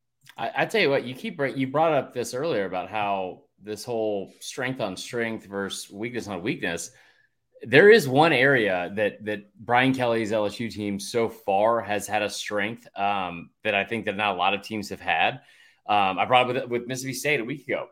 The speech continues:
and, and them putting up, you know, going into that game against A and M, they had scored in fifteen of sixteen quarters this season. Well, the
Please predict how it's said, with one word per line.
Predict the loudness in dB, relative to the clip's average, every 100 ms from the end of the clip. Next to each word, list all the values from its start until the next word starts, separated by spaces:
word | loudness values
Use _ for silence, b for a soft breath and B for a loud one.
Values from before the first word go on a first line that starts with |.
| _
and, | -10 -10 -8
and | -8 -6 -6
them | -6 -6
putting | -6 -2
up, | -2 -2 b b b
you | -4
know, | 2
going | 4 4
into | 2
that | 2
game | 2 0
against | -2 0
A | 0
and | 2
M, | 0 2
they | -2
had | -2
scored | -6 -6
in | -6
fifteen | -4 -4 -4 -8
of | -6
sixteen | -8 -8 -8 -8
quarters | -4 -2 0 -2 -4
this | -6 -4
season. | -4 -4 -2
Well, | 0 -2
the | -6